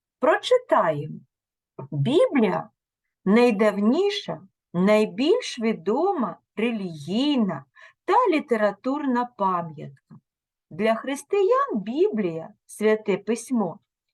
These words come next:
є священною книгою. Складена Біблія з окремих частин, написаних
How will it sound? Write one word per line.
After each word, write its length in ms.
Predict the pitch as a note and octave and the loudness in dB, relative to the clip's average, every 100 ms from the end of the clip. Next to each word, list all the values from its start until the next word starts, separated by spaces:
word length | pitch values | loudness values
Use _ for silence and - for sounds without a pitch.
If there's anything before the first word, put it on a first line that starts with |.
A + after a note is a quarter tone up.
| _ _ _ | _ _ _
є 300 | C#3+ E3 B3+ | -10 -4 -2
священною 960 | F#4 C4+ G#3+ G3 - F3 G3 A3 B3 D4 | -2 -2 -2 -2 -8 -4 -2 -2 -2 -4
книгою. 720 | - D#4 A#3 G3 D3+ C#3+ C#3 _ _ _ _ _ - | -8 -2 -2 -4 -10 -12 -12 _ _ _ _ _ -20
Складена 920 | - - - F3+ F#3+ E4 G4 A#4 G#4 F#4 A#3+ | -18 -8 -2 2 4 4 2 0 2 -2 0
Біблія 580 | C4 G#3+ F3 E3 D3+ - _ _ _ | -2 -2 -4 -8 -10 -18 _ _ _
з 180 | F#3 F3 | -4 -2
окремих 760 | - G3+ G3+ F3 F#3+ A#3+ D4 - | 0 -2 2 2 2 2 -2 -2
частин, 720 | - F#4 - - G3+ D3 C#3 _ _ - - - | -2 0 -2 -2 -2 -2 -6 _ _ -20 -20 -2
написаних 960 | F3+ F#3 - G3+ D#4 F#4+ - A#3 E3 | 0 0 0 0 2 2 0 -2 -2